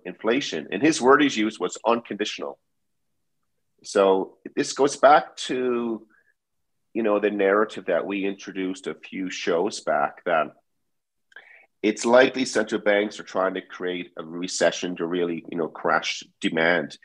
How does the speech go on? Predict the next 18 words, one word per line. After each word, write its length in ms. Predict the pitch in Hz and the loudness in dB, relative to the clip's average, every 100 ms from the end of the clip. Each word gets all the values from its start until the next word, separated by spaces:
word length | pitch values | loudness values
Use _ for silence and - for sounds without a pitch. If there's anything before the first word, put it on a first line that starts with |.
| - - _ | -18 -18 _
So 100 | 127 | 6
you 160 | 113 | 6
think 200 | 139 208 | 6 6
about 160 | 226 185 | 8 6
what's 200 | 147 - | 6 2
happened 320 | 120 131 113 | 0 0 -4
over 160 | 110 104 | -6 -4
the 80 | 95 | -4
last 260 | 90 - | -4 -6
few 140 | - 95 | -14 -10
weeks. 380 | 98 135 - _ _ _ _ | -10 -12 -16 _ _ _ _
So 260 | - 120 120 120 - | -6 -6 -6 -14 -8
the, 140 | 135 - | -10 -4
the 60 | 135 | 0
narrative 560 | 139 165 180 170 165 - | 4 4 4 0 -6 -6
has 160 | 135 120 | -8 -8
shifted 500 | - 117 123 - 113 - | -6 -2 -2 -4 -8 -6
from, 360 | 110 101 101 | -2 -2 -4